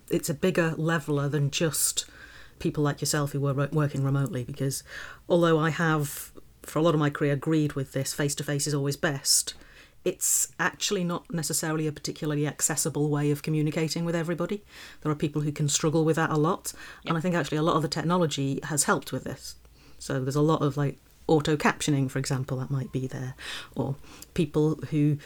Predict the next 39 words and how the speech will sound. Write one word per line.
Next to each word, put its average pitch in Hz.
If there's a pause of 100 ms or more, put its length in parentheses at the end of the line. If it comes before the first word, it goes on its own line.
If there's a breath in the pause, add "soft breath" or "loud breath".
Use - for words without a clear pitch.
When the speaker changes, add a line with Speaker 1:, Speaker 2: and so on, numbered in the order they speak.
(260 loud breath)
Speaker 1:
can 175
now 160
actually 151
communicate 156
better 151
in 151
text, -
who, -
where 147
maybe 147
if - (100)
they're 151
not 147
great 151
at 147
hearing 175
or 143
English 156
isn't 143
their 147
first 143
language 160
and 135
text-based 147
is 139
better, 143 (320 loud breath)
that's -
much 165
more 151 (400)
available 170
to -
them 135
now. 131 (1120 loud breath)
Speaker 2:
Yeah. 214 (220)
And, 202
like, 185
as 160
a, 165
like, 151